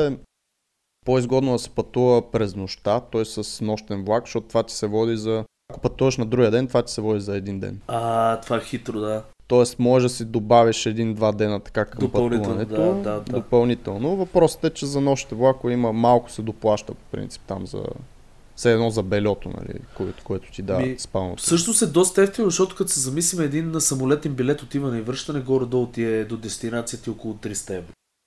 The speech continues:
Speaker 1: М.
Speaker 2: Ако не използваш лоу-кост полети,
Speaker 1: Е.
Speaker 2: нали? В смисъл, защото
Speaker 1: Ако използваш лоу-кост, ще ти излезе по-малко, обаче ти пак за тия... в смисъл, не можеш да обиколиш толкова много места с, а,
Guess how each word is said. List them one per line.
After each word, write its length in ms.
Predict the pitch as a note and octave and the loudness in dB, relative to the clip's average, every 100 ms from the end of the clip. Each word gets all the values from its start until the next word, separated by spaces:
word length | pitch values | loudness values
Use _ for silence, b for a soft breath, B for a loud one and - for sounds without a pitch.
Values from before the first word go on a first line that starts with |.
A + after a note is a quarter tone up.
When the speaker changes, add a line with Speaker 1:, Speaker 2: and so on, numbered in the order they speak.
| _ | _
Speaker 1:
М. 180 | A#2+ A2+ | -4 2
Speaker 2:
Ако 260 | B2+ C3 C3+ | 4 4 2
не 80 | C3 | -2
използваш 420 | A#2+ C#3 C#3 C3+ | -2 4 4 6
лоу-кост 600 | C3+ C3+ B2+ B2+ A#2+ - | 4 4 4 -2 -2 0
полети, 340 | C#3 C#3+ G2+ G2 | 4 6 4 -2
Speaker 1:
Е. 40 | |
Speaker 2:
нали? 220 | F#2+ F2 | -6 -10
В 40 | E2+ | -10
смисъл, 320 | G#2+ - A2 | -8 -6 -6
защото 420 | - B2 C3 B2+ | -6 -4 0 0
Speaker 1:
Ако 200 | B2 C3 | 2 2
използваш 380 | F3 - A3 G#3+ | 6 8 6 4
лоу-кост, 420 | G#3 G3+ F#3+ F#3+ | 2 2 0 -2
ще 120 | - - | -4 -6
ти 80 | |
излезе 300 | F#3 F3 F#3 | -4 -2 -4
по-малко, 760 | E3+ - E3+ E3 C#3 D3+ E3 F3 | -6 -4 -4 -2 2 2 2 0
обаче 320 | D3+ D#3 - | 2 2 0
ти 80 | - | -8
пак 260 | - D3+ C#3+ | -2 -2 0
за 120 | A#2+ | -6
тия... 340 | A#2+ C3+ C3 | -2 0 0
в 140 | B2+ B2 | -2 -6
смисъл, 400 | D#3 E3 F3+ D#3 | -8 -2 0 2
не 120 | C#3 | 0
можеш 300 | C#3+ D#3+ D#3+ | 2 2 2
да 80 | D#3 | 0
обиколиш 460 | D3 - C3+ B2 | -2 -4 -4 -2
толкова 340 | - A2 A2 G#2+ | -2 -2 -2 -4
много 200 | G#2 G2+ | -4 -6
места 340 | G2 - F#2+ - _ _ | -8 -10 -12 -14 _ _
с, 160 | - - G#2+ - A2+ | -10 -6 -6 -8 -4
а, 300 | A2 G#2 | -2 -2